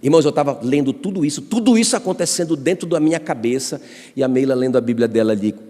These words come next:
co-, coitadinha. <laughs> Nem sabia de nada que Deus já tinha falado comigo, mas eu falei, Eu não vou falar com a Meila. Primeiro que eu não quero, é, influenciá-la.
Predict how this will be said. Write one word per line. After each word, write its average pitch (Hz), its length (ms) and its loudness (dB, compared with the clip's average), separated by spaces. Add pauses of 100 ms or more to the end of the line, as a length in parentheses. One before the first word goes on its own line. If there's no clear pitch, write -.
co-, - 160 -2
coitadinha. 90 580 0 (720)
<laughs> - 720 -10
Nem 165 240 8
sabia 165 400 4
de 143 100 0
nada 135 220 2
que 131 140 -2
Deus 131 220 2
já 139 140 0
tinha 135 320 -6
falado 104 380 -2
comigo, 101 260 -4
mas 98 120 -2
eu 110 60 -4
falei, 98 260 -4
Eu 98 80 -8
não 104 100 -4
vou 104 120 -2
falar 87 220 -10
com 87 120 -10
a - 20 -6
Meila. 78 360 -10 (580)
Primeiro 170 280 6
que - 80 2
eu 165 60 6
não 156 140 4
quero, 147 460 4 (360)
é, 123 240 2
influenciá-la. 175 1040 0